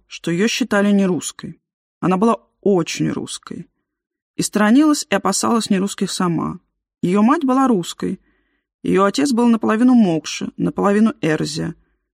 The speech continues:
Но никогда не думала об этом, не знала никакого другого языка, кроме русского. И тоже был очень русским и просто советским.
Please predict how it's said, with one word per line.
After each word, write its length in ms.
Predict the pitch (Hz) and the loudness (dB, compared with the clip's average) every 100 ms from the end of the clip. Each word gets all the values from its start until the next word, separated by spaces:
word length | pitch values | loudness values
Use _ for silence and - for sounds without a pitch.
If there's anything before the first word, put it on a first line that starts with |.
| - | -4
Но 80 | 185 | 0
никогда 320 | 196 262 302 | 2 2 6
не 120 | 302 | 6
думала 420 | 220 214 175 175 | 4 2 2 0
об 160 | 175 156 | -2 -4
этом, 340 | 165 - 156 - | -6 -6 -10 -6
не 120 | 170 | -6
знала 300 | 170 214 240 | -2 0 2
никакого 400 | 226 214 220 208 | 2 0 -2 -2
другого 380 | 190 180 214 208 | -2 0 0 2
языка, 560 | 202 190 - 233 277 294 _ | 0 -2 -4 -4 -2 -6 _
кроме 300 | - 220 220 | -2 2 2
русского. 560 | 196 160 - - 165 170 _ _ _ - | 2 -2 -6 -10 -10 -10 _ _ _ -10
И 40 | |
тоже 240 | - 269 254 | -2 2 2
был 200 | 233 - | 0 0
очень 280 | 208 - 240 | -2 2 2
русским 520 | 208 185 - 214 208 _ _ - | 2 -2 -4 -4 -4 _ _ -8
и 40 | |
просто 340 | - 247 - 226 | 0 0 0 -4
советским. 720 | 175 156 - - - - | -2 -2 -4 -8 -14 -16